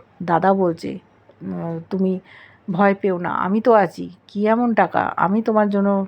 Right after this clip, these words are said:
টাকা খরচা করব।" দাদাই স্পয়েল করেছে তার ভাইকে, ভালোবাসে অসম্ভব,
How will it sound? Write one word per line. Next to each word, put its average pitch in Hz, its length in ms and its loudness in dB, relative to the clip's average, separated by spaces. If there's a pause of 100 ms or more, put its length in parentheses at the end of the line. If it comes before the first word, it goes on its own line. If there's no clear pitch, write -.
(160)
টাকা 160 240 0
খরচা 160 340 -4
করব।" 151 380 -4 (680)
দাদাই 190 540 4 (520)
স্পয়েল 180 500 0
করেছে 170 420 -2
তার 170 220 0
ভাইকে, 147 600 -8 (340)
ভালোবাসে 185 580 -4
অসম্ভব, 160 520 -10